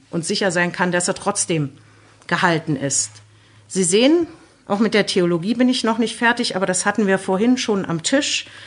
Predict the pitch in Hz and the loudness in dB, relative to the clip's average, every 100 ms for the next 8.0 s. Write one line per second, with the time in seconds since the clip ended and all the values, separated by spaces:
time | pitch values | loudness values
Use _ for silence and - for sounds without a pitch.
0 | - - 208 202 196 185 175 - 156 202 | -10 -4 -2 0 0 0 -2 -2 -2 -2
1 | - 151 131 131 147 135 170 - 190 190 | -2 -2 -2 -4 -4 -2 0 0 2 2
2 | 165 139 139 - 135 127 131 - _ _ | 2 0 -4 -6 -6 -6 -8 -10 _ _
3 | - - - _ _ 214 247 254 - 202 | -20 -20 -20 _ _ 0 2 2 2 2
4 | 202 196 - - 190 185 196 247 240 262 | 2 0 -4 -6 -2 0 0 -2 2 4
5 | 262 262 262 277 277 247 226 - 226 220 | 4 4 2 4 4 2 0 -2 -2 -2
6 | 214 214 196 214 - 196 - 180 160 185 | -4 -4 -4 -6 -8 -6 -4 -2 -2 0
7 | 247 262 240 254 - 254 226 233 247 | 0 -2 -2 -2 -4 -4 -2 0 0